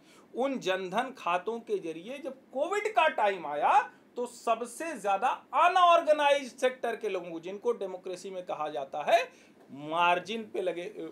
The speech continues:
खड़े लोग हैं, पुअर पीपल हैं, जिनके पास कोई तरीका नहीं है, ये कहाँ आपको किस जगह narrative में छपा हुआ दिखा? और अगर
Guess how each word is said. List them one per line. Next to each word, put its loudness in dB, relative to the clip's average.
खड़े -6
लोग -10
हैं, -2
पुअर 8
पीपल -2
हैं, 0
जिनके -6
पास -4
कोई -8
तरीका 2
नहीं -8
है, -10
ये -10
कहाँ -4
आपको -8
किस -16
जगह -8
narrative -14
में -18
छपा -12
हुआ -10
दिखा? -18
और 8
अगर 8